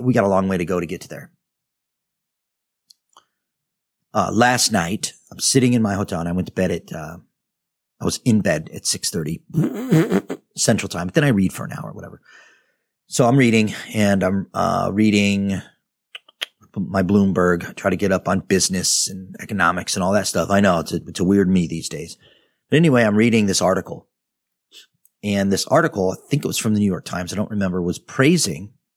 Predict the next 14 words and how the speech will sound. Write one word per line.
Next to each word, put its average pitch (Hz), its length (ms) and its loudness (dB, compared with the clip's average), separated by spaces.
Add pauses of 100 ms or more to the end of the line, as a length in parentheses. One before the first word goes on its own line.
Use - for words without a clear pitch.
(380)
had 98 180 0
the 90 300 2
picture - 320 2
of 95 100 0
the 101 60 -2
Church - 260 -2
of 104 80 -6
Satan 90 340 0
on 85 160 -2
there 101 220 -6
and, 180 160 -8 (640)
uh, 92 280 0 (120)
praising 143 580 4
them 101 500 0